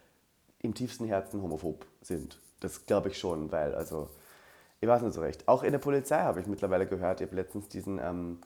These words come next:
diesen neuen Jan Böhmermann, äh, ähm, Film gesehen, wo er über, ähm, Nazi-Gruppen in der Polizei, äh, darüber berichtet hat, dass es irgendwelche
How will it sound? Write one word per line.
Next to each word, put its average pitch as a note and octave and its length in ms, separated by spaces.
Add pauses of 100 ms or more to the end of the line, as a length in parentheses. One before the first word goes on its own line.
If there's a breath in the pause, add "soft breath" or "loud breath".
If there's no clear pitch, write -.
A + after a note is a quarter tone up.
(320 loud breath)
diesen F#2+ 280
neuen F2+ 340
Jan F#2 160
Böhmermann, A2+ 580
äh, G2+ 580
ähm, G2 120
Film A#2 320
gesehen, G#2 420
wo G2 100
er G2 160
über, F#2 380
ähm, F#2 180
Nazi-Gruppen G2 720
in D#2+ 80
der F#2 80
Polizei, F#2+ 640
äh, A2+ 380
darüber A2+ 300
berichtet G#2 400
hat, G#2 180
dass F#2+ 140
es F2+ 180
irgendwelche F#2 440